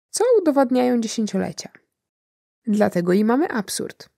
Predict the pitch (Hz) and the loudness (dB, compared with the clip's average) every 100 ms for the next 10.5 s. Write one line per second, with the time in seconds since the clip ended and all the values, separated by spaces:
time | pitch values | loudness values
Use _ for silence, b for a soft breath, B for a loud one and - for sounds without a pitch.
0 | _ - - 302 311 302 294 - - - | _ -10 -6 0 2 4 2 0 -2 -2
1 | - - 381 381 349 311 294 247 247 254 | -2 -4 -2 0 2 2 2 0 -2 0
2 | 254 220 196 - 240 240 233 208 196 190 | 2 0 -4 -2 -2 0 0 2 0 -4
3 | 180 165 - 370 370 - - 294 269 247 | -4 -6 -6 -6 -4 -4 -2 0 0 0
4 | 226 208 196 - - 156 - - _ _ | 0 0 -4 -8 -10 -10 -14 -16 _ _
5 | _ _ _ _ _ _ _ _ 381 - | _ _ _ _ _ _ _ _ 0 2
6 | 453 349 339 - 339 - 285 277 285 294 | 2 2 0 2 0 2 2 4 4 2
7 | 277 262 233 - 220 233 226 220 214 - | 0 0 0 0 0 2 2 0 0 -2
8 | 220 220 196 - 320 294 302 - - 294 | -2 -2 -2 0 0 0 0 -2 0 0
9 | 277 285 269 247 - 240 262 247 220 208 | 2 2 0 -2 -2 -2 0 0 0 0
10 | - - 330 - - | -4 -4 -8 -8 -20